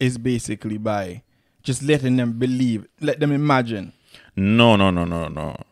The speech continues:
Speaker 1: No?
Speaker 2: The reason they allow it to continue, follow the money. The reason they allow it to continue is because the niggas is making money.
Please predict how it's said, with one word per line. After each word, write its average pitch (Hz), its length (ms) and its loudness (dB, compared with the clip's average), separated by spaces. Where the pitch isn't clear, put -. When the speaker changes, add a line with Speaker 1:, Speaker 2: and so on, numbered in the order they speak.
Speaker 1:
No? 78 260 -6
Speaker 2:
The 90 100 2
reason 98 280 2
they 92 100 4
allow 85 280 4
it 85 120 0
to 80 60 -10
continue, 90 400 -8
follow 80 260 -2
the 87 80 -2
money. 98 420 0
The 71 120 -12
reason 80 240 -4
they 85 80 0
allow 85 220 2
it 87 160 0
to 92 60 -2
continue 92 460 -2
is 80 140 -10
because 98 300 -10
the 87 60 -10
niggas 87 200 -6
is 95 100 -8
making 95 300 2
money. 107 340 -2